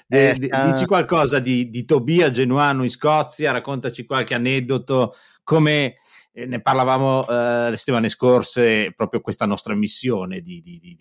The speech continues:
Speaker 1: di portare questi colori in giro per il mondo. Cosa, cosa fai tu da missionario de-, de-, del Genoa a Edimburgo?
Speaker 2: Eh, rompo le palle a chiunque conosco <laughs> per quello che riguarda il Genoa.
Speaker 1: Anche in negozio?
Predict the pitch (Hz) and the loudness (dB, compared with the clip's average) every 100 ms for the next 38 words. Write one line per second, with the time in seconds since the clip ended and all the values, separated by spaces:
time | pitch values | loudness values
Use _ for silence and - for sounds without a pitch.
0 | 90 95 117 104 - 117 107 - 98 101 | -16 -8 -4 -2 2 2 2 -2 -6 -6
1 | 104 95 101 101 101 92 101 87 101 90 | -4 0 2 0 -2 -4 -6 -4 -4 -6
2 | 85 82 87 - 135 131 127 - _ _ | -10 -16 -20 -8 -4 -2 -4 -6 _ _
3 | _ _ - 180 202 160 170 127 113 131 | _ _ -4 0 0 0 2 2 0 -2
4 | 123 113 113 135 107 107 101 98 98 92 | -2 -2 -2 -2 0 0 -2 -2 -2 -4
5 | 90 85 87 92 98 92 - 110 95 113 | -6 -10 -10 -10 -12 -14 -4 -2 0 0
6 | 104 95 95 82 82 98 95 92 80 76 | 0 -2 -6 -4 -2 0 0 -2 -4 -14
7 | - _ _ _ - 120 120 120 120 135 | -20 _ _ _ -10 -2 2 2 4 2
8 | 135 139 131 139 135 135 135 - 127 139 | 2 0 2 4 4 4 0 0 0 2
9 | 143 143 139 151 135 151 - - - 196 | 0 0 2 2 2 0 0 -2 -2 -4
10 | 175 - - 220 - - - 190 175 143 | -4 -4 -4 -4 -4 -2 0 0 0 0
11 | 160 139 135 127 131 123 120 107 - 151 | 0 2 2 4 2 2 0 0 2 2
12 | 131 120 139 - 117 101 | 2 2 2 2 -2 -4